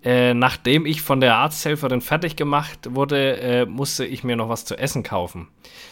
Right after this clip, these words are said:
Und bin dann bei uns, äh, weil Essen ist einfach live und das gibt mir ein gutes Gefühl.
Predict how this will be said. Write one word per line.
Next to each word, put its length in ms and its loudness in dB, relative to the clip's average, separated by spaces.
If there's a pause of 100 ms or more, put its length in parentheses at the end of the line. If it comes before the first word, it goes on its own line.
(280)
Und 260 -2
bin 160 0
dann 220 2
bei 180 4
uns, 440 0
äh, 300 2
weil 160 -2
Essen 500 -4
ist 160 -8
einfach 340 -6
live 320 0
und 180 -6
das 160 -6
gibt 200 -8
mir 80 -2
ein 60 -4
gutes 280 -4
Gefühl. 400 -4